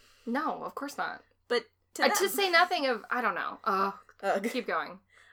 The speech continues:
Speaker 2: <laughs> Abstinence-only education teaches that abstinence from sexual activity is the only certain way to avoid out-of-wedlock pregnancy, sexually transmitted diseases,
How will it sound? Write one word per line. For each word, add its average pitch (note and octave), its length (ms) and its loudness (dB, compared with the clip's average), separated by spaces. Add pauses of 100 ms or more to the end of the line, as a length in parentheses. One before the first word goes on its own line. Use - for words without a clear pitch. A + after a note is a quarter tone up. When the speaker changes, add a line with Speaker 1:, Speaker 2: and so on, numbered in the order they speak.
Speaker 2:
<laughs> D4 500 -8
Abstinence-only C#4+ 580 6
education C4 480 -2
teaches D4+ 560 -2
that A#3 160 2
abstinence C4+ 540 6
from B3+ 140 -6
sexual B3 340 2
activity B3 500 -2
is A3+ 200 0
the A3+ 280 -2
only D4+ 440 0
certain C4+ 600 -2
way B3+ 360 2
to A3 200 -4
avoid G#3+ 540 4
out-of-wedlock G3+ 640 0
pregnancy, G#3+ 640 -2 (200)
sexually G#3+ 380 2
transmitted A3+ 480 -2
diseases, A3 560 -6